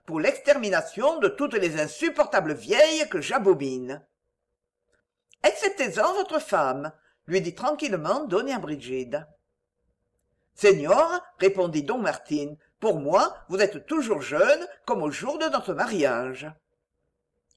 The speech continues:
Moi, j'aime les vieillards, » lui dit sa femme, « et je trouve que tu as bien fait de vieillir. » « Tout est donc pour le mieux. Jeune ou vieux,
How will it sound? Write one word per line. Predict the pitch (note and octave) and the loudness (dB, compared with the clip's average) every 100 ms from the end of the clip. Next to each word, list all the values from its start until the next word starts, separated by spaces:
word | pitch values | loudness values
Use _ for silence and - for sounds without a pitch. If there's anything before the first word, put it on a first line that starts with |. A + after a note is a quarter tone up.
| _ _ _ - | _ _ _ -6
Moi, | F#3+ G#3 E4+ - | 4 6 6 4
j'aime | E4 C#4 | 2 4
les | A3+ | 2
vieillards, » | E3+ F3+ E3+ E3+ D#4+ G4+ | 2 2 2 2 0 -2
lui | D#4+ G#3+ | -6 -6
dit | F#3 | -4
sa | F#3+ | -4
femme, « | D#3+ E3 D3+ D3+ D3+ - _ - | -4 -2 0 0 -4 -14 _ -6
et | B3+ | -4
je | G#3+ | -2
trouve | - F#3+ D#4 G4 | -4 -2 2 2
que | F#4+ | 2
tu | G4 F#3+ | 2 2
as | |
bien | C#3+ A#3+ D#4+ | 0 -2 -4
fait | - C4 F4 | -4 -4 -2
de | D#4 | -2
vieillir. » « | C4+ F#3+ C3+ C3+ C#3+ - _ _ _ _ _ _ _ _ _ _ _ _ _ | 4 4 4 -4 -8 -14 _ _ _ _ _ _ _ _ _ _ _ _ _
Tout | C4 F4 F4+ | 2 2 2
est | |
donc | F#3 F#3+ D#4+ F4 | 2 0 0 0
pour | E4 | 0
le | B3+ | 2
mieux. | E3 C#3 C#3 C#3 _ _ | -2 -2 -2 -4 _ _
Jeune | B2+ A#3 C#4+ | 0 4 4
ou | G3 | 2
vieux, | B2+ D3+ A#3 G#4+ | 2 4 4 2